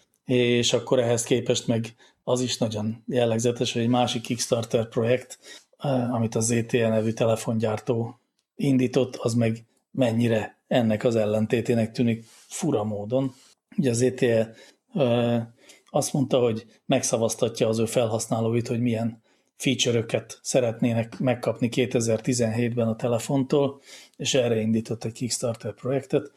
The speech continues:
ami szerintem egy nagyon jó ötlet, én, nekem ez tetszik, de ők eddig csak harmincötezer vagy valahogy ennyi harmincegyezer dollárt sikerült összeszedjenek meg az aprót,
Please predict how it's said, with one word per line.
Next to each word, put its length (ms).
ami 160
szerintem 500
egy 100
nagyon 320
jó 160
ötlet, 340
én, 180
nekem 300
ez 120
tetszik, 460
de 300
ők 300
eddig 380
csak 200
harmincötezer 760
vagy 120
valahogy 340
ennyi 380
harmincegyezer 760
dollárt 400
sikerült 460
összeszedjenek 720
meg 140
az 100
aprót, 440